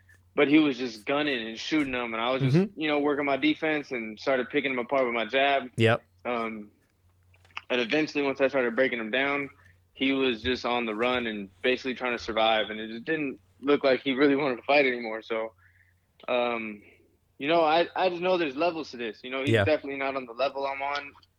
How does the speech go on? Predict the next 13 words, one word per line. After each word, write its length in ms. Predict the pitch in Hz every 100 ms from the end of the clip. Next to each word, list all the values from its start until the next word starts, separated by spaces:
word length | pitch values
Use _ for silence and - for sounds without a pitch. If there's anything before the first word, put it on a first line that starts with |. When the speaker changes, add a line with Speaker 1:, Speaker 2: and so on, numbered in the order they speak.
| _ -
Speaker 1:
Uh, 300 | 120 110 110
he 140 | 127
de-, 180 | 127 147 -
he 140 | 139
has, 500 | 147 165 156 139 - _ _ _
uh, 180 | 117 113 -
fourteen 440 | 156 147 147 151 139
fights 260 | 135 139 143
now, 260 | 139 139
but 220 | 123 117 120
he 120 | 135
hasn't 320 | 139 127 120
fought 260 | 135 139